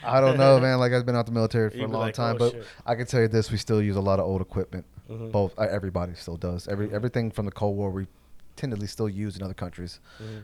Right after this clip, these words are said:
Speaker 1: A lot of countries buy up all that s-, that, that
Speaker 2: Mm-hmm.
Speaker 1: Russian tech.
Speaker 2: Mm-hmm.
Speaker 1: You know what I mean? So they still have that surplus. You can go buy a tank in Russia, you know,
Speaker 2: Mm-hmm.
Speaker 1: for X if you got the money for it, and a helicopter, you know, with missiles and stuff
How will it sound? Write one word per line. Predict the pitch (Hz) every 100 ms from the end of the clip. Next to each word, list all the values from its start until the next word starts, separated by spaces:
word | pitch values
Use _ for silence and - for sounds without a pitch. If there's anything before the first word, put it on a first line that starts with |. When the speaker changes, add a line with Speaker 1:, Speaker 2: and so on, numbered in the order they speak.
| 98
Speaker 1:
A |
lot | 95 98
of | 95
countries | 107 92 95 87
buy | 95 95
up | 90
all | 90 92
that | 92 -
s-, | -
that, | 95 87 -
that | 95 110
Speaker 2:
Mm-hmm. |
Speaker 1:
Russian | 104 98 - 92 87
tech. | 110 101 - - - -
Speaker 2:
Mm-hmm. | 113 120 117 -
Speaker 1:
You | 101
know | 95
what |
I |
mean? | 98 95
So | 95
they | 98
still | - 95
have | 92
that | 87 -
surplus. | - 104 98 87 - - _ _ -
You | 107
can | 107
go | 101
buy | 98 98
a | 95
tank | - 110
in | 101
Russia, | 110 117 90 87 -
you | 98 92
know, | 95 104 - _ -
Speaker 2:
Mm-hmm. | 117 120 117
Speaker 1:
for | 101 98
X | 104 -
if |
you | 95
got | 101
the | 98
money | 104 113
for | 92 95
it, | 98
and | 107
a | 101
helicopter, | 113 120 101 92 92 90 - -
you |
know, | 95 95
with | 101 98
missiles | 117 104 92 87
and | 92
stuff | 95 90 -